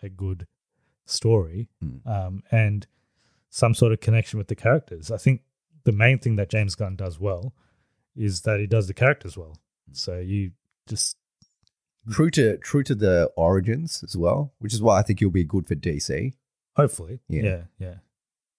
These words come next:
Speaker 2: And he's good at doing, like, weird stuff, which, yeah.
Speaker 1: Yeah. Also, this movie was meant to come out earlier than it did, but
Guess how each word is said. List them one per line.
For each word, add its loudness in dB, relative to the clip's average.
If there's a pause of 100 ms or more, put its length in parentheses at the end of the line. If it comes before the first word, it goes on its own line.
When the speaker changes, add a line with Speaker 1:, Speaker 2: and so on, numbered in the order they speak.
(340)
Speaker 2:
And 0
he's 4
good 4
at 0
doing, 4
like, 2
weird 2
stuff, 0
which, -10
yeah. -14 (520)
Speaker 1:
Yeah. -6 (580)
Also, 4
this 2
movie 6
was 4
meant 2
to -8
come -2
out -4
earlier -2
than -4
it -10
did, -4
but 0